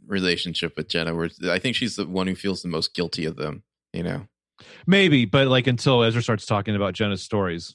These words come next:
Speaker 1: Yeah. That's really just, um, you know, worrying that Jenna's gonna out her in some way.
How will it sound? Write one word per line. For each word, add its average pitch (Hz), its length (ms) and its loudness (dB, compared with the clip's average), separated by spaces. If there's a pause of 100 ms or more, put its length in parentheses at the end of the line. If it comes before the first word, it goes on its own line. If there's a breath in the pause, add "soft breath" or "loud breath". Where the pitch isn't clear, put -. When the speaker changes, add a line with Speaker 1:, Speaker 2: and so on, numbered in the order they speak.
Speaker 1:
Yeah. - 200 -6 (2000)
That's 131 220 4
really 143 240 4
just, 95 180 -2
um, 92 300 -2
you 90 100 -2
know, 82 120 -4
worrying 87 260 -2
that 73 100 -6
Jenna's 80 240 -4
gonna 73 260 -8
out 69 260 -4
her - 120 -8
in 82 140 -10
some - 220 -12
way. 101 240 -14